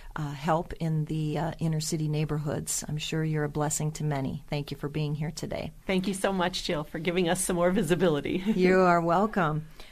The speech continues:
Speaker 1: In the words of Helen Keller, "Alone we can do so little, but together we can do so much."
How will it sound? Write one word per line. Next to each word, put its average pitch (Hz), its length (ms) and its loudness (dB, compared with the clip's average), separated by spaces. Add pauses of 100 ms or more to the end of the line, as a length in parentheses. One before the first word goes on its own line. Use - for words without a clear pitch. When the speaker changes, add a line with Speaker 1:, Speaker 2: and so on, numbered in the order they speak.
(120)
Speaker 1:
In 262 120 6
the 277 80 10
words 349 260 4
of 226 120 2
Helen 269 640 -2
Keller, - 640 -6 (540)
"Alone 202 500 0
we 247 100 -4
can 202 200 -6
do 202 140 -6
so 185 260 -4
little, 175 520 -4 (440)
but 165 140 -6
together 165 680 -2 (260)
we 175 100 -2
can 165 220 -4
do 160 180 -2
so 165 380 -4
much." - 480 -6